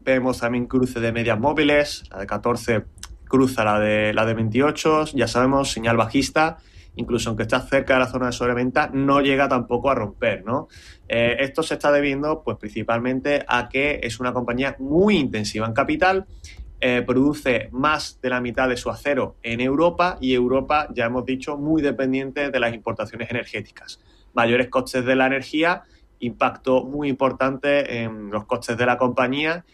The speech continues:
y además, pues, probablemente también menor demanda de acero a nivel global. Entonces, el impacto es bastante importante. Veníamos de subida,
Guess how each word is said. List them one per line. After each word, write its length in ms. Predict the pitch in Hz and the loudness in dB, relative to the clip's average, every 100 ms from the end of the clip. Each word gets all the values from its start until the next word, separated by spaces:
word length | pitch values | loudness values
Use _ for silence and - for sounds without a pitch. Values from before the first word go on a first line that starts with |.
| _ | _
y 60 | 117 | 0
además, 300 | 110 110 113 | 2 2 -2
pues, 140 | 117 | -4
probablemente 460 | 101 101 107 110 117 | -2 -2 -2 -2 -2
también 360 | 110 113 120 120 | 0 0 0 0
menor 300 | 107 104 107 | 0 0 0
demanda 400 | 107 107 113 113 | 0 0 2 2
de 180 | 104 | 2
acero 340 | 95 - 104 113 | 0 -2 -4 -2
a 40 | |
nivel 260 | 107 101 101 | -2 -4 -4
global. 300 | 92 98 92 | -4 -4 -4
Entonces, 460 | - 98 113 113 - _ | -8 -6 -6 -6 -10 _
el 120 | - 120 | -4 -2
impacto 380 | 110 123 117 | 0 0 4
es 80 | 143 | 2
bastante 460 | 131 117 117 120 123 | 4 0 -2 -4 -4
importante. 680 | 135 113 98 117 107 - _ _ - - _ | -4 -6 -6 -4 -4 -6 _ _ -20 -20 _
Veníamos 380 | 120 139 156 160 | 0 2 2 0
de 60 | |
subida, 540 | 127 147 151 147 107 | 0 0 2 2 0